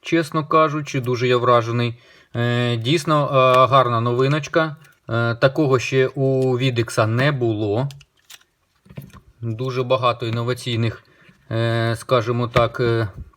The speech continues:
новинок, е, вони принесли в цей ліхтар. Так, дивіться, тут у нас також все показано. Тобто плюсова, плюсова, мінусова. Тут все позначено.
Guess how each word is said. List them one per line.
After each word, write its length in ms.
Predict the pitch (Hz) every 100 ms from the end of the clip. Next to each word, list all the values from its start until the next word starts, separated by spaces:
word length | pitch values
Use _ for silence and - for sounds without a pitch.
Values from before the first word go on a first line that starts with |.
| _ _ _ _ - - -
новинок, 580 | 135 135 127 120 117 - 127
е, 320 | 120 117 110
вони 320 | 110 113 120
принесли 500 | 117 127 123 113 -
в 60 | 117
цей 200 | - 123
ліхтар. 560 | 120 117 147 160 185 - - - - -
Так, 240 | 151 - 131
дивіться, 360 | 143 135 110
тут 200 | 120 143
у 40 | 165
нас 140 | 151
також 340 | 135 135 175
все 180 | - 151
показано. 580 | 147 139 139 104 95 92
Тобто 260 | - 107 107
плюсова, 640 | - 117 - 117 139 156 - _ _ _ _ _ _ _
плюсова, 500 | - 113 113 117 123
мінусова. 640 | 151 131 127 120 131 131 107
Тут 200 | 123 135
все 180 | -
позначено. 800 | 131 127 113 135 113 - 95 87